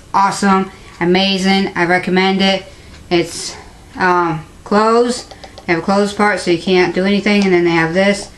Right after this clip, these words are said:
and you squeeze and out comes, you know, it's clear gel type formula. You put it all over your face. It doesn't foam up that much, very little,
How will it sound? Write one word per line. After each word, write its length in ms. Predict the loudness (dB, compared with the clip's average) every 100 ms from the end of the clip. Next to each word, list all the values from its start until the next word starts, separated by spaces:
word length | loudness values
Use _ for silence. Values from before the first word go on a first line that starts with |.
| -20 -20 -2
and 120 | 2
you 60 | 2
squeeze 440 | 2 0 2 2
and 80 | 0
out 200 | 0 0
comes, 300 | -2 -2 -6 -20 -2
you 100 | 2
know, 160 | 2 0
it's 140 | -4
clear 480 | 0 2 2 0 -4 -14 -20 -20 -20 -14
gel 460 | -2 2 2 0 -2
type 400 | -2 0 -2 -6 -18 -20 -20 -8
formula. 580 | 0 0 2 0 0 -2
You 80 | -8 -12
put 140 | -4 0
it 20 |
all 200 | 2 2
over 120 | 0
your 100 | -2
face. 640 | 0 0 2 0 -2 -6 -14 -14 -2
It 40 |
doesn't 580 | 0 2 0 -2 -8 -4
foam 320 | -2 0 2
up 180 | 2 2
that 180 | 0 2
much, 400 | 2 0 -6 -12 -16
very 260 | -2 0 2
little, 300 | 2 2